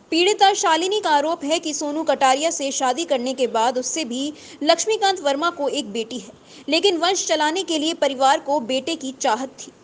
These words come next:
पता चला कि सोनू कटारिया मां नहीं बन सकती, तो फिर लक्ष्मीकांत वर्मा ने एक बार फिर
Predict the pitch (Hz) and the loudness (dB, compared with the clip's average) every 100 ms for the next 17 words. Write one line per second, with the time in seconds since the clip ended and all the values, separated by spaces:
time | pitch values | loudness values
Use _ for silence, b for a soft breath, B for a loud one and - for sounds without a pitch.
0 | - B B 294 349 349 349 381 381 370 | -20 B B 4 4 4 4 4 2 -2
1 | 330 330 359 302 277 285 302 285 277 - | -4 -4 0 0 4 2 2 0 -2 -4
2 | 269 370 349 254 262 220 220 - - - | 2 2 2 -2 -4 -6 -6 -10 -12 -20
3 | - - 294 302 294 254 - 285 285 277 | -16 0 0 2 2 0 0 -2 0 -2
4 | 269 254 269 294 277 285 277 240 240 240 | 0 -2 0 -2 -2 -2 -2 0 0 0
5 | 277 262 | 2 4